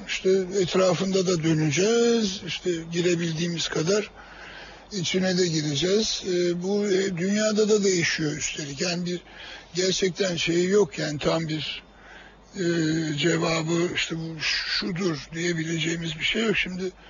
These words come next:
e, yani birbirini gırtlaklayan Stalin de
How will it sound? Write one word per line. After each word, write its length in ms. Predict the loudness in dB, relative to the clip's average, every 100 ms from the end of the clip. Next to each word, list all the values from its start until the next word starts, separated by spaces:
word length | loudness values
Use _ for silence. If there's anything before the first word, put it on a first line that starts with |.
| -20 -18 -18 -20 -20 -8
e, 80 | -4
yani 460 | -2 0 0 0 0
birbirini 540 | 0 2 2 2 2 0 -8 -20 -18 -18 -12 -4
gırtlaklayan 720 | -4 0 -2 0 0 0 0 -4 -8 -10 -10 -10 -8 -6
Stalin 560 | -4 0 0 0 0
de 140 | -2